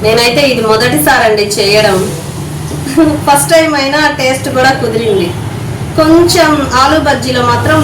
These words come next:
లైట్గా సాల్ట్ తగ్గింది, ఎక్కడో తెలియదన్నమాట. సాల్ట్ లైట్గా ఎక్కడో తగ్గింది. టేస్ట్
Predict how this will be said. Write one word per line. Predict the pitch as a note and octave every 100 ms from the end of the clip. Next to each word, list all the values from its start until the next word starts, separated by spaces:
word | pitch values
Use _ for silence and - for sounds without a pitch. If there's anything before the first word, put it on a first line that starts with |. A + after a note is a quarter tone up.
| C4+
లైట్గా | B3 C4+ D#4+ - F4+ E4+ E4
సాల్ట్ | C#4 B3 B3 B3+
తగ్గింది, | A#3 G#3 A#3 A3 G#3 - - - - - - - A3
ఎక్కడో | - A#3 B3 B3 G#3+ A#3+
తెలియదన్నమాట. | G#3+ A#3 A3+ F#3 F3+ E3+ F3+ - - - - - - - -
సాల్ట్ | G3+ G3+ G3+ F#3+
లైట్గా | F#3 G3+ G3+ G#3 F3+
ఎక్కడో | F3+ F3 F#3+ G3
తగ్గింది. | E3+ E3 D#3 -
టేస్ట్ | A#3 C4 C4